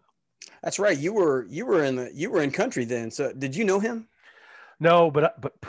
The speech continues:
Speaker 2: but I knew a lot of guys who did, either through, through working with him in the unit or through his N Y P D job. And by, by all accounts, this was, this was really a great, great guy.
Speaker 1: So, so your unit, you guys were, you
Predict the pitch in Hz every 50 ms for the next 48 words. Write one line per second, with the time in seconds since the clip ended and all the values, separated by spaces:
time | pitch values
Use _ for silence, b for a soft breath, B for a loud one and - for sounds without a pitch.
0 | - - - - 147 156 147 147 160 143 147 135 143 131 139 131 120 139 131 127
1 | 120 - 135 110 123 127 120 123 120 117 120 117 104 - _ _ _ - 127 135
2 | 139 135 127 - 139 127 120 135 127 127 131 123 113 123 123 120 117 113 113 123
3 | 123 120 120 - - 117 117 113 110 107 b b b b b b b _ - 123
4 | 117 127 110 117 117 113 120 107 101 - - 120 107 110 95 92 104 98 95 95
5 | 92 87 90 92 - _ _ _ 120 113 123 139 - _ _ _ - 117 113 -
6 | - - 139 139 131 120 - - 113 101 95 87 - - 113 - - 117 98 98
7 | 104 - - 120 110 - 127 110 123 117 101 113 101 90 - _ 110 - 117 117
8 | 113 110 - _ - - 85 - - - 180 - - - _ _ _ _ _ _
9 | _ _ B B B B - - - 156 151 143 139 120 - - _ - - 147
10 | 143 151 180 202 190 160 160 156 147 135 131 123 98 123 139 160 160 151 147 143
11 | 139 131 131 131 131 127 123 120 117 110 95 73 - 135 135 147 147 143 131 -